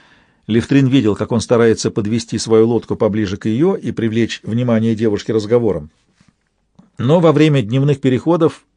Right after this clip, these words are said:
Джерт, похоже, занимали только два дела. Как успеть за драконами, топавшими по берегу впереди,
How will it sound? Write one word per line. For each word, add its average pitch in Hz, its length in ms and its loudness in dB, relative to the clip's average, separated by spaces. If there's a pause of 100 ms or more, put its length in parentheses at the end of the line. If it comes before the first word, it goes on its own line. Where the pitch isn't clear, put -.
(120)
Джерт, 143 340 0 (120)
похоже, 147 440 0
занимали 139 500 0
только 143 300 0
два 139 220 2
дела. 85 320 -6 (560)
Как 135 200 0
успеть 143 520 0
за 120 160 0
драконами, 135 680 2
топавшими 101 640 -2
по 113 140 -2
берегу 104 340 -2
впереди, 107 480 -4